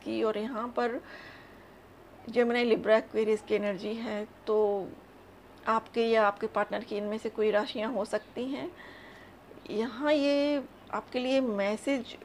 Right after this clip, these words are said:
मुझे लिखते हुए दिखते हैं कि message type करते हैं, लिखते हैं, email type करते हैं, but फिर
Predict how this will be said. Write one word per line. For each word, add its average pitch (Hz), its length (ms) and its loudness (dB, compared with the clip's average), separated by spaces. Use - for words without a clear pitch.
मुझे 233 260 4
लिखते 208 420 0
हुए 247 160 2
दिखते 247 380 -2
हैं 247 280 -2
कि 240 140 -2
message 214 460 0
type 196 300 2
करते 214 360 2
हैं, 240 160 -2
लिखते 214 460 -2
हैं, 233 340 -4
email 214 420 2
type 214 320 2
करते 220 320 0
हैं, 233 220 -4
but 214 220 6
फिर 240 520 8